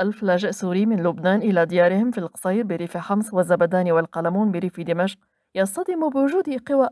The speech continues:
أمر واقع، في إشارة إلى نفوذ حزب الله اللبناني في هذه المناطق. وانتقد الباحث اللبناني لموقع اندبندنت عربية دعوات فتح البحر أمام اللاجئين السوريين،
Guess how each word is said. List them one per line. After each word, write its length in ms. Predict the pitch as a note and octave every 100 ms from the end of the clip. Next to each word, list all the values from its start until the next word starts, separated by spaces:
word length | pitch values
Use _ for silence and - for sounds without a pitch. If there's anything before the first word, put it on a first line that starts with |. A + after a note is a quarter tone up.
| C#4
أمر 320 | D4 C#4 C4+
واقع، 420 | C4 F#3+ F3+ G3+ - _
في 200 | - D#3
إشارة 340 | E3+ G3 F3 F3+
إلى 280 | F3+ F3+ F3+
نفوذ 380 | G3 A3 F4+ C#4+
حزب 320 | - B3+ E3
الله 260 | E3 F3+ G3+
اللبناني 500 | F3 D#3 E3+ F#3+ A3+
في 120 | F3+
هذه 300 | E3+ D3 C#3
المناطق. 560 | E3+ D4+ C4 - E2 - _ _ _ _ -
وانتقد 520 | G#3+ G#3+ B3 G#4+ G4+
الباحث 480 | E4 B3+ A3+ A3+ G#3
اللبناني 520 | F#3 F#3 F3 F#3 G3
لموقع 500 | A#3+ G#3 F#3 F3+ F#3
اندبندنت 600 | F#3+ F#3 F3 E3+ F#3 A#3
عربية 480 | A3+ F#3 F3+ F#3+ F#3
دعوات 420 | F#3 G#3 E4 F4+
فتح 300 | D4 C4+ -
البحر 400 | G#3+ G#3 G#3+ C4
أمام 220 | F#3 F#3
اللاجئين 420 | F3+ F3 E3+ F#3+ F#3
السوريين، 640 | F3+ F3+ E3+ E3+ F3+